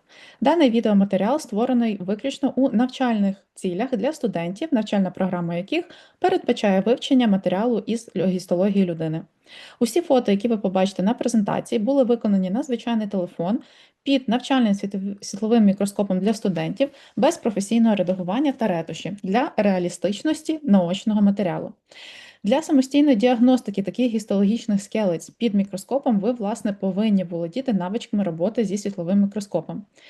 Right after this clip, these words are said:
І нарешті в цьому відео буде тільки короткий опис гістологічних препаратів та їх фото. Для того, щоб краще розумітися в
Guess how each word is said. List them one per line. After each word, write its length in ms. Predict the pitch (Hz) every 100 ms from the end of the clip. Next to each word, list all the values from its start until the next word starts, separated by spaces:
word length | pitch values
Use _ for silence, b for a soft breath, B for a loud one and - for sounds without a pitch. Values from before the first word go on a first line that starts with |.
| B B B
І 120 | 349
нарешті 440 | 339 254 285 277 226
в 40 |
цьому 240 | - 233
відео 260 | 208 254 240
буде 240 | 202 220
тільки 260 | 202 226 220
короткий 500 | 208 214 240 - 208
опис 420 | - 190 202 247
гістологічних 680 | 208 202 180 185 233 240 208
препаратів 580 | 220 202 220 175 190 247
та 100 | 202
їх 180 | 202 -
фото. 360 | 180 160 - - B B
Для 100 | 220
того, 260 | 262 294 262
щоб 320 | - 196 202
краще 320 | 226 233 -
розумітися 760 | 202 196 196 214 196 - 165 165
в 220 | 185 208